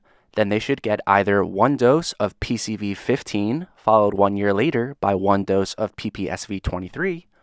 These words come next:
or just one single dose of the conjugate P C V twenty without any additional polysaccharide dose. Going back to the routine schedule, at four months, babies receive their second doses each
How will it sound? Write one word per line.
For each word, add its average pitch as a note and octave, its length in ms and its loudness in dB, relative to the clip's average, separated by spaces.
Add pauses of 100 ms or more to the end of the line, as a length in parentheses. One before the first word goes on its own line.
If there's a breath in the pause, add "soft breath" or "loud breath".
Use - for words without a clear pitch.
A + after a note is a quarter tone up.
(280 soft breath)
or D#3+ 440 4
just - 240 0
one A2 220 2
single E3+ 380 0
dose A#2 400 0 (120)
of A2 120 -6
the A2+ 80 -2
conjugate G2+ 520 -2
P G#2 200 -10
C - 180 -10
V F2 200 -10
twenty A#2+ 480 2 (300)
without G2 400 2
any F#2 240 -6
additional G#2+ 460 0
polysaccharide - 760 2
dose. - 460 -10 (600)
Going G2+ 260 2
back F#2 240 4
to G#2 80 -2
the F#2+ 80 2
routine F2+ 400 0
schedule, D3 580 -2 (280)
at - 160 -10
four A#2+ 240 4
months, A2+ 480 -2 (100)
babies G2+ 340 2
receive F#2+ 380 -4
their F2+ 140 2
second - 400 0
doses F2+ 420 0
each - 400 -6